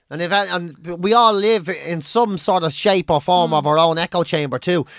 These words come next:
Speaker 1: I follow
Speaker 2: Yeah.
Speaker 1: people I don't agree with, but it's fa-, they're vastly outnumbered by people I do.
Speaker 2: Yeah.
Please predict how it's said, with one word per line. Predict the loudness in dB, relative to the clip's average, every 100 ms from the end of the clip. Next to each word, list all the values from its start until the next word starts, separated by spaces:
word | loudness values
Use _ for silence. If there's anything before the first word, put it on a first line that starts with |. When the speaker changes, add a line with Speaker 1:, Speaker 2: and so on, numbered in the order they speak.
| 0
Speaker 1:
I | 0
follow | 2 2
Speaker 2:
Yeah. | 2
Speaker 1:
people | -2 0
I | 2
don't | 2 0
agree | -2 -2 0
with, | -2 -6 _ _ _ _ _
but | -2 0
it's | -2
fa-, | -8 0 0 2
they're | 2 4
vastly | 4 4 4 2 0
outnumbered | 0 2 2 0
by | -2
people | -4 -4 -4
I | -6
do. | 0 0 -2 -10
Speaker 2:
Yeah. | -10 -8 -10